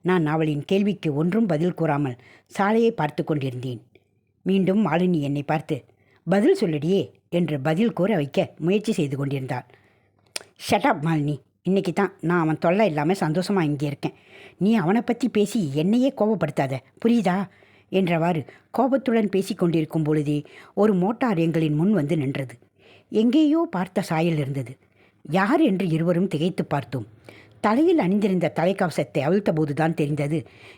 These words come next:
என்னை தொல்லை செய்ய வந்திருக்கும் அந்த ரோமியோ என்று.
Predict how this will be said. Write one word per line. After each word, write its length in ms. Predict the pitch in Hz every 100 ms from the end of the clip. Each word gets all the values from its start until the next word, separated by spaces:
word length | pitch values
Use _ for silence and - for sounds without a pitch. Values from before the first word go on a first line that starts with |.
| -
என்னை 360 | 190 202 175
தொல்லை 300 | - 175 233
செய்ய 280 | 233 220 180
வந்திருக்கும் 500 | 147 151 151 - 143
அந்த 260 | - 160 143
ரோமியோ 480 | 156 190 180 185
என்று. 320 | 165 135 117